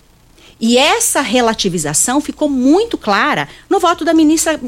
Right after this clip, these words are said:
Carmen Lúcia. Ela deixou claro,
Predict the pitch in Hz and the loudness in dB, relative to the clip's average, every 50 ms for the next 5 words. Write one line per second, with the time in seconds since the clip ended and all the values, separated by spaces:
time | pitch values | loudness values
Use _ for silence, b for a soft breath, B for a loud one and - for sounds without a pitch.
0 | - - - 294 302 320 349 320 247 240 294 349 349 - - - 170 - 139 151 | -12 -6 0 0 2 2 2 2 2 2 0 0 -2 -4 -4 -4 -6 -10 -10 -14
1 | - _ _ _ _ _ _ _ _ _ _ _ b b b b b 302 370 392 | -18 _ _ _ _ _ _ _ _ _ _ _ b b b b b 0 2 2
2 | 381 381 381 - - 370 320 - - - 226 202 220 277 302 302 226 170 165 147 | 2 0 -2 -2 -2 -2 -4 -6 -6 -2 0 2 2 2 2 0 -2 -2 -4 -6